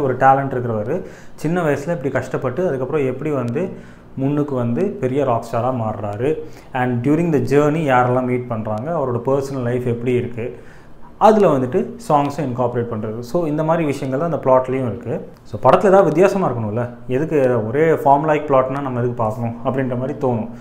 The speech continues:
படத்துல ஃப்ளாஷ்பேக்கும் ப்ரெசென்ட்டையும் merge பண்ணி அப்படியே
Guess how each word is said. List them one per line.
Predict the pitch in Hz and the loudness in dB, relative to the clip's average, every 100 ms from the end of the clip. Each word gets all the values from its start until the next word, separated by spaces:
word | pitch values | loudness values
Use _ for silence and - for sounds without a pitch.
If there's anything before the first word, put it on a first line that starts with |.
| - | 6
படத்துல | 185 240 208 170 - | 8 8 6 4 4
ஃப்ளாஷ்பேக்கும் | 151 208 175 165 127 131 196 - - - | 2 2 4 6 6 2 -4 -8 -12 0
ப்ரெசென்ட்டையும் | 156 160 185 165 180 107 131 | 2 2 -2 -2 -4 -2 4
merge | 156 214 208 - | 8 8 8 2
பண்ணி | 156 139 156 185 - | 2 2 2 -2 -4
அப்படியே | 123 185 | -2 2